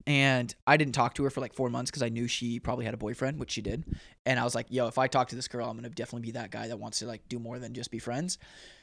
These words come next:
It, and I, I respect boundaries, so I was like, "I'm not gonna,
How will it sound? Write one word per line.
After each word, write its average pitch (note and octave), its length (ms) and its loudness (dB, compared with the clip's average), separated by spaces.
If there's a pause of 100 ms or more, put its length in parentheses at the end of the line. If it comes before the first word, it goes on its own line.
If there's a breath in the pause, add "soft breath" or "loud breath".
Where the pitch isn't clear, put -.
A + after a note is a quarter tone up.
(280 soft breath)
It, - 300 -4
and C3 180 4
I, B2 180 6
I C#3+ 120 8
respect B2+ 400 2
boundaries, C3+ 480 0
so C3+ 120 4
I A#2+ 80 2
was B2 120 0
like, A#2 180 -4
"I'm C3 140 0
not A#2+ 200 -4
gonna, A2 240 -8